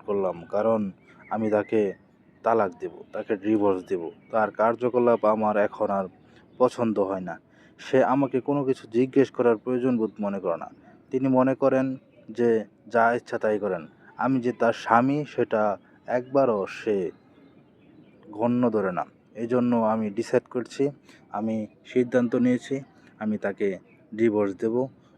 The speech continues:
এবং ঢাকা যেয়ে তাকে আমি সব কাগজপত্র, সব পাওনা দাওনা শেষ করে তার সাথে আমার সম্পর্ক বিচ্ছিন্ন হবে এবং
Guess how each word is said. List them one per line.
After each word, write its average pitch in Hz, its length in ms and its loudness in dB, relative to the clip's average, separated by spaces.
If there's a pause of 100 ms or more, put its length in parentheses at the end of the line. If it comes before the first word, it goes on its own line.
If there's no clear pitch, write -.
এবং 107 400 0 (300)
ঢাকা 110 640 2
যেয়ে 104 380 2 (680)
তাকে 107 340 -2
আমি 101 380 -4 (320)
সব 113 200 4 (100)
কাগজপত্র, 113 1000 0
সব 107 260 0 (160)
পাওনা 113 360 -2
দাওনা 110 380 0 (400)
শেষ 113 280 0
করে 127 260 -2 (420)
তার 107 140 2
সাথে 107 360 -2
আমার 104 360 0
সম্পর্ক 113 840 -2 (400)
বিচ্ছিন্ন 113 480 0
হবে 90 340 -4 (360)
এবং 107 400 0